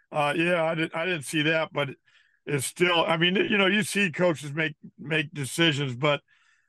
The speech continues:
the, the kneel down's still the ultimate. <laughs> That's, and this what kills me. That's why I said it. It's happened to him before.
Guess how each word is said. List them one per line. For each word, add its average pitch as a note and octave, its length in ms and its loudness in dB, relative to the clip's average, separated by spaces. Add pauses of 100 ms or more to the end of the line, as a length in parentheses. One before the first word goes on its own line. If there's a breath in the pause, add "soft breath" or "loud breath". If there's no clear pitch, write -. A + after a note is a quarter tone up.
(260)
the, C#3 200 0
the D#3 160 2
kneel F3+ 280 2
down's C#3 340 -2
still C#3+ 240 -2
the A#2+ 80 -4
ultimate. G#2 480 -8 (480)
<laughs> - 300 -4
That's, F#3 360 -2 (280 loud breath)
and G3 160 2
this G#3 200 4
what F#3+ 200 4
kills E3+ 320 2
me. C#3 280 0 (760)
That's F#3+ 240 0
why F#3+ 160 6
I - 20 0
said F3 260 4
it. B2 140 -2 (180)
It's G3 200 2
happened G#3 420 0
to F#3+ 120 2
him D3+ 120 -2
before. F3 720 -4